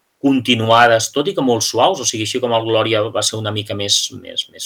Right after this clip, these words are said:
fort, perquè hi va haver episodis de pluja importants. Amb la resta, eh, la, la resta de pluges van ser com, no sé, van ser dos-cents setanta litres, però van ser molt, molt pausats i els efectes van ser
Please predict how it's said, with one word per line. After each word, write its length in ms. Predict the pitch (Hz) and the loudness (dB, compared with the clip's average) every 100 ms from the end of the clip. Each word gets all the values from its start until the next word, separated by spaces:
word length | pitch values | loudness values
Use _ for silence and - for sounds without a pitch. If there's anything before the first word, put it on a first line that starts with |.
| - | -4
fort, 240 | 151 151 | -2 -2
perquè 240 | - 104 104 | -2 -4 -2
hi 60 | |
va 80 | 104 104 - | -2 -2 -4
haver 160 | 110 104 | -4 -2
episodis 500 | 104 104 107 107 95 | -2 -4 -2 -2 -4
de 80 | 101 | -6
pluja 380 | 110 104 104 95 95 _ _ - | -6 -2 0 -2 -4 _ _ -8
importants. 520 | 107 107 104 156 - - _ - | -4 -2 0 0 -2 -10 _ 2
Amb 100 | 123 | 6
la 120 | 160 | 6
resta, 400 | 151 180 - 220 220 | 6 2 2 2 2
eh, 300 | 147 131 120 | 4 4 4
la, 200 | 113 117 117 | 4 4 4
la 140 | 117 | 4
resta 240 | 160 - 185 | 2 2 0
de 60 | |
pluges 260 | 175 185 151 | 2 2 2
van 160 | 147 | 2
ser 160 | 139 147 | 2 2
com, 200 | 143 131 | 2 0
no 140 | 120 123 | -2 -4
sé, 80 | 170 | -4
van 140 | 165 | -2
ser 140 | 127 113 | 0 0
dos-cents 260 | 110 175 156 | 0 -2 0
setanta 340 | 127 123 117 | 2 2 2
litres, 460 | 110 151 190 233 - - _ _ _ _ | 2 2 0 -4 -6 -14 _ _ _ _
però 240 | 147 160 165 | 4 6 6
van 140 | 175 | 4
ser 160 | - 202 | 2 6
molt, 320 | 170 160 156 | 8 8 6
molt 240 | 147 151 | 4 4
pausats 720 | 151 131 127 165 190 - - _ - - | 6 4 4 2 4 2 0 _ -12 0
i 140 | 139 | 2
els 100 | 139 143 | 4 2
efectes 360 | 160 151 175 | 0 2 0
van 140 | 151 143 | 0 0
ser 240 | - 160 | 2 0